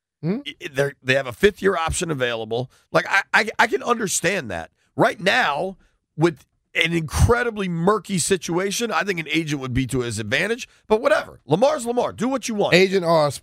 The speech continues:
Speaker 1: or a s-, or contract lawyer?
Speaker 2: Yeah, but the co-, the lawyer can help you once you get a contract. But right now, you gotta kinda be having, like, under-the-table conversations all over the league.
Speaker 1: But a lawyer can go hire, the lawyer would be smart enough to hire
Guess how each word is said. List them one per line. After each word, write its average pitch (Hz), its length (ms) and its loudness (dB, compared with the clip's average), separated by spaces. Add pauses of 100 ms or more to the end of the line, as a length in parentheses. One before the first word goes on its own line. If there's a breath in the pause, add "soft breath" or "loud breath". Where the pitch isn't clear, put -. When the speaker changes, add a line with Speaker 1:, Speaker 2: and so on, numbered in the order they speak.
(100)
Speaker 1:
or 143 120 4
a - 20 2
s-, - 300 -6
or 127 360 2 (320)
contract 151 440 2
lawyer? 98 340 -10 (320)
Speaker 2:
Yeah, 254 260 6
but 208 180 -4 (640)
the 151 120 2
co-, - 220 -2
the 180 120 4
lawyer 208 760 -2
can 170 140 2
help 180 320 0
you 180 100 -2
once 170 300 -2
you 151 60 -6
get 156 200 4
a 127 80 -8
contract. 147 640 -6 (280)
But 170 100 2
right - 260 0
now, 262 360 -2
you 190 180 -10
gotta - 300 -2
kinda 226 340 -4
be 196 120 -8
having, 196 380 -2
like, 143 280 -2 (100)
under-the-table 185 640 0
conversations 160 680 -2
all 156 180 0
over 143 160 -4
the 120 80 -4
league. 226 380 -4
Speaker 1:
But 170 100 2
a 175 60 4
lawyer 202 460 4
can 156 240 0
go 156 200 4
hire, 165 560 2
the 151 100 2
lawyer 202 480 4
would 160 240 2
be 151 140 2
smart 196 320 2
enough 160 200 0
to 139 160 0
hire 147 460 4